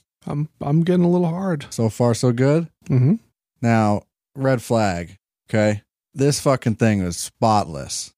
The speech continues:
Speaker 2: immaculately clean, pure white, but it was fucking huge. So we don't like it when, when trucks are clean. They're supposed to be m-, covered in mud.
Speaker 1: Right.
Speaker 2: You know, uh, 'cause you, you know, you're a working man.
Speaker 1: Right.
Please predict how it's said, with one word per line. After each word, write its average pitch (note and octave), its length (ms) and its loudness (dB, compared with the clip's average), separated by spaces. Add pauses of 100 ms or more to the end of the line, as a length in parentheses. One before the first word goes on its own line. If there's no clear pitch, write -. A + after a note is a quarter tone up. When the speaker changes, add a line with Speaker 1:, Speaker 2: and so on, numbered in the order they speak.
(120)
Speaker 2:
immaculately A2 880 0
clean, F2 560 -4 (560)
pure B2 560 2
white, G2 540 -2 (260)
but C#3 160 0
it C#3 80 2
was C3 240 2
fucking C#3 540 -2
huge. F#2 680 0 (280)
So D3+ 100 -2
we E3+ 140 2
don't F#3 180 0
like C#3 260 0
it A2+ 160 0
when, G#2 520 -2 (320)
when G2 400 0
trucks G#2 280 2
are F#2 60 0
clean. F#2+ 460 0
They're F2 80 -4
supposed A2 240 2
to F#2+ 60 -4
be F#2+ 80 2
m-, F2 260 -2
covered F2+ 260 -2
in F2 80 -2
mud. F2+ 460 0 (260)
Speaker 1:
Right. C3+ 220 2 (160)
Speaker 2:
You F2+ 140 0
know, D2+ 260 -6 (100)
uh, D#2+ 380 -4
'cause G2 160 0
you, G2 80 0 (200)
you F#2+ 200 0
know, E2 340 -2
you're G#2 140 4
a G2+ 40 4
working A2 320 4
man. D#2 320 -6 (200)
Speaker 1:
Right. D3+ 240 0